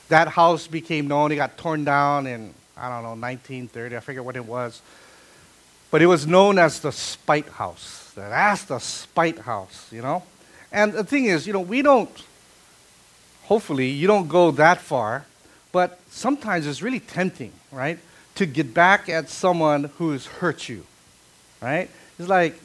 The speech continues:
it's like, get back, right? It's, isn't it tempting to heed the words of that, you know, bumper sticker I saw once, and you guys all saw that, right? Um, "I don't get mad, I get even,"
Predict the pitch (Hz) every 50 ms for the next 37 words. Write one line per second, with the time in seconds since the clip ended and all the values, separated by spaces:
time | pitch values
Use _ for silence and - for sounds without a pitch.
0 | - - 202 180 - - 214 185 170 190 151 127 113 147 147 131 107 101 - -
1 | 131 135 151 160 160 151 - - - 208 220 220 285 311 254 202 - - 185 196
2 | 196 - - 202 196 190 190 180 - - - - - - - - _ - - 160
3 | 135 - - 185 196 196 196 175 156 147 127 131 151 160 165 175 170 160 151 151
4 | 131 135 139 131 127 147 143 127 117 107 147 151 147 - 160 - - - 156 165
5 | - 147 139 131 - - 156 147 143 139 143 143 143 143 - 135 117 127 156 160
6 | 165 151 143 131 139 139 135 135 131 127 - - - - - - 143 135 131 135
7 | 131 123 120 127 127 135 131 - - - - - - - - - 113 120 120 110
8 | 98 - - - - - 156 156 165 165 151 160 151 - 139 139 143 143 147 147
9 | 147 143 - - _ _ _ _ _ _ _ _ _ _ _ _ _ _ _ -
10 | - 131 147 147 139 143 139 135 139 139 139 - - _ _ _ _ _ _ _
11 | _ _ _ _ _ _ _ _ _ _ _ _ _ _ _ _ _ _ _ _
12 | _ _ - 156 160 170 175 156 151 156 156 165 185 180